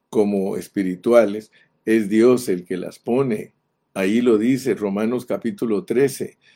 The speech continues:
Entonces nosotros deberíamos de pedirle a Dios que nos ayude a mordernos la lengua, porque nuestra lengua está muy suelta. Hay un dicho que aprendí desde que era pequeño.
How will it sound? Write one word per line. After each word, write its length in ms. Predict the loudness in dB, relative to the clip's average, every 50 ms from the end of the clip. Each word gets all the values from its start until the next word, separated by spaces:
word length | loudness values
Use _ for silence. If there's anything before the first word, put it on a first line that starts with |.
| _ _ _ _ _ -6
Entonces 400 | -2 0 2 2 4 2 2 4
nosotros 480 | 2 2 4 2 2 4 2 2 2
deberíamos 580 | 2 2 4 4 4 2 2 2 0 0 -2 0
de 140 | 0 0 0
pedirle 420 | 0 -2 0 0 0 2 4 4
a 60 | 4
Dios 220 | 4 4 2 2 2
que 100 | 0 0
nos 240 | 0 -2 -4 -4
ayude 340 | -4 -2 0 2 2 2 2
a 60 | 2
mordernos 580 | 0 -2 -2 -2 0 0 0 2 2 0 0 0
la 140 | -2 -2 -2
lengua, 420 | 0 -2 -2 0 0 0 0 0
porque 240 | -2 -4 -4 -4 -4
nuestra 380 | -2 -4 -4 -6 -6 -6 -4 -2
lengua 280 | 0 0 0 2 0
está 180 | 0 0 -2 -2
muy 180 | 0 0 -2
suelta. 680 | -2 -2 0 0 0 0 0 -4 -8 -12 -14 -14 -16 _ _ _ _ _ _ _ _ _ _ _ _ _ _ _ _ _ _ _ _ _ _ _ _ _ -20 -20 -20 _ _ _ _ _ _ _ _ _
Hay 160 | 2 4 4 4
un 140 | 4 4
dicho 280 | 2 2 2 2 0 2
que 80 | 2 0
aprendí 360 | 0 0 -2 -2 -2 0 0
desde 380 | 2 2 2 0 0 -4 -4 -4
que 240 | -4 -2 -2 0 0
era 240 | -2 -2 -4 -6
pequeño. 580 | -8 -10 -6 -2 0 0 0 0 -2 -4 -6